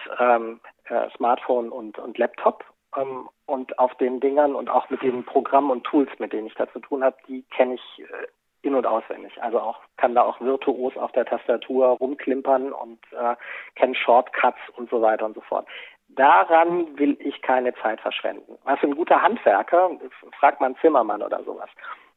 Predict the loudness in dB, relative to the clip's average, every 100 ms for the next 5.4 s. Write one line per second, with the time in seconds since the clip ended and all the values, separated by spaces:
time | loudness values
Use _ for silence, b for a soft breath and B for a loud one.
0 | _ _ 4 4 4 2 0 2 -4 -2
1 | 0 2 2 2 2 4 4 4 2 0
2 | -2 -6 -2 -2 0 -4 0 4 4 4
3 | 4 4 2 -4 -2 0 0 0 -2 -8
4 | -8 -8 -8 -8 -8 -6 -2 0 -2 -2
5 | -4 -4 -4 -4